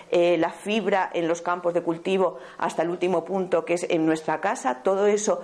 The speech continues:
se estudia, eh, eh, muy minuciosamente para que to-, el daño medioambiental se minimice al máximo, que se cons-, eh, que se, eh, que se haga a medida, bajo demanda,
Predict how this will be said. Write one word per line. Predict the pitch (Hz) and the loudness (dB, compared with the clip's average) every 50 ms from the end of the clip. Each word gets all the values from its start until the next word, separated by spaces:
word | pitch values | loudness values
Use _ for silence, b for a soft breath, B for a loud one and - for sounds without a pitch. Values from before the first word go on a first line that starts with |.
| B B | B B
se | - - - 175 | -4 0 2 2
estudia, | 170 170 170 - - 220 247 247 196 185 196 190 175 160 - - | 2 0 -2 -2 0 2 2 2 2 2 2 2 2 2 0 0
eh, | - 175 170 170 165 165 160 160 - - - - - - | 2 4 4 4 4 4 2 0 -2 -6 -16 -16 -6 0
eh, | - 160 156 156 | 2 4 4 4
muy | 156 160 165 190 226 226 | 4 2 2 2 2 2
minuciosamente | 214 202 196 190 180 170 180 196 185 196 190 170 190 196 190 185 185 175 | 2 2 2 2 2 2 2 0 0 2 0 0 0 0 0 0 0 0
para | 170 - 170 175 175 170 170 170 | 0 0 0 0 0 -2 -2 -2
que | 175 165 170 170 - 160 - | -2 -4 -4 -4 -6 -4 0
to-, | 180 196 196 - | 0 0 2 2
el | 185 170 165 | 0 0 2
daño | 180 185 202 196 | 0 0 0 -2
medioambiental | 190 180 175 165 156 - 156 156 160 156 - 170 175 170 | 0 0 2 0 0 0 0 -2 -2 0 -2 -2 -2 -2
se | 175 175 | -4 -4
minimice | 160 165 156 151 156 180 175 175 170 | -2 -2 -2 0 0 -2 0 0 -2
al | 151 156 | -2 0
máximo, | 165 214 254 262 - - 208 226 254 339 330 - - - - - - - B B B B B B B B B - | -2 -2 -4 -4 -4 -4 -2 0 0 -2 -4 -6 -12 -18 -20 -20 -20 -20 B B B B B B B B B 0
que | - 185 | 0 2
se | 185 - 175 - | 2 2 2 2
cons-, | 175 180 175 175 - - - - | 2 0 0 0 -6 -10 -2 2
eh, | - 180 175 170 170 | 4 4 4 4 4
que | 170 180 180 | 2 2 0
se, | 180 - 202 165 170 170 135 - - 165 165 160 160 147 151 151 | 2 2 2 4 4 4 4 2 2 2 2 4 4 4 2 2
eh, | 135 143 165 - - - - - - - - - - - - - - | 0 -2 -4 -8 -10 -14 -20 -20 -20 -20 -20 -16 -16 -16 -14 -4 -2
que | 170 160 | -2 0
se | 165 160 | 2 2
haga | 151 165 156 160 | 0 2 0 0
a | 151 | -2
medida, | 147 139 143 143 220 247 254 247 220 | -2 -4 -4 -2 -2 0 2 2 2
bajo | 214 - - - 143 | 0 0 -2 -2 0
demanda, | 147 131 165 185 240 262 254 247 254 254 262 B | 0 0 0 0 -2 -2 0 0 0 0 0 B